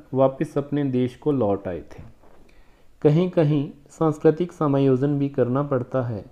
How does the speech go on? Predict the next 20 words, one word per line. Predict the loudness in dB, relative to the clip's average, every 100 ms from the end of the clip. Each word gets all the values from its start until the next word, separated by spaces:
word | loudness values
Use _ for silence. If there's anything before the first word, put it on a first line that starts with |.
| -20 _ _ _ _ 2
और | 4
नए | 4 2
देश | 4 4 2 0
की | -2
भाषा | 0 0 0 0 -2 -6
सीखनी | -6 -4 -2 -4
पड़ती | -4 -8 -10 -18
है। | -18 -20 _ -20 -20 -20 -20 _ -20 -20 -20 -20 -20 -20 -20 -20 -20 _ _
अगला | 0 4 4
है | 4 0 -4 -6 -2
अंतर्राष्ट्रीय | -2 0 4 4 2 -2 0 0 -2 -4 -4
सद्भावना | -2 2 2 2 0
की | -2 -6 -6
वृद्धि। | -4 -6 -10 -16 -20 -20 -20 _ -20 -14 -6
स्थानांतरण | -4 -2 0 0 0 0 0 0
का | 2 2
प्रभाव | 2 0 4 4 2 0
वर्तमान | -2 -2 -2 -2 -2
काल | 2 2 4
में | 2 -2 -4